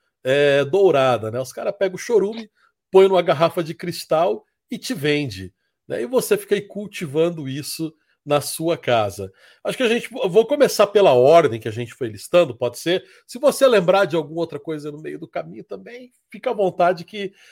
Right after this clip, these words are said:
esse programa aqui, ele tem mais ou menos um roteiro, entendeu? <laughs> Não tem muita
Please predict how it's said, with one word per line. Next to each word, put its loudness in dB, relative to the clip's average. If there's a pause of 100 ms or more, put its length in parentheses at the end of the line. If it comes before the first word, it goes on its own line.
(240)
esse 2
programa 2
aqui, -6
ele 6
tem 0
mais 2
ou 6
menos -2
um -4
roteiro, -2
entendeu? -10
<laughs> -12
Não 0
tem -4
muita -2